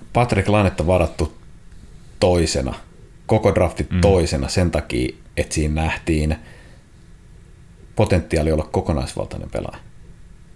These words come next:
Speaker 1: Sehän varattiin toisena
Speaker 2: Ei.
Speaker 1: sen takia, kun siinä nähtiin potentiaali tehdä viisikymmentäviisi maalia kaudessa.
Speaker 2: Mm.
Speaker 1: Niin mä en aina ihan ymmärrä näitä, että jos sulla on joku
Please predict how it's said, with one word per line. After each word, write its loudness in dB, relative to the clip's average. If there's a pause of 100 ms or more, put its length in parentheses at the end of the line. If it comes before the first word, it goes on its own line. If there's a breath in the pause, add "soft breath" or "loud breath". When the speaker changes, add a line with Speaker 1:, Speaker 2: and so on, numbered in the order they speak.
(640)
Speaker 1:
Sehän 0
varattiin 2 (100)
toisena 4
Speaker 2:
Ei. 0
Speaker 1:
sen 2
takia, -4
kun -6
siinä 0
nähtiin -2
potentiaali 0
tehdä -4
viisikymmentäviisi 2
maalia -4
kaudessa. -2
Speaker 2:
Mm. -4 (580 loud breath)
Speaker 1:
Niin 4
mä 4
en 0
aina 2
ihan 4
ymmärrä 0
näitä, 0 (800 loud breath)
että -8 (400)
jos -2
sulla 0
on 2
joku 0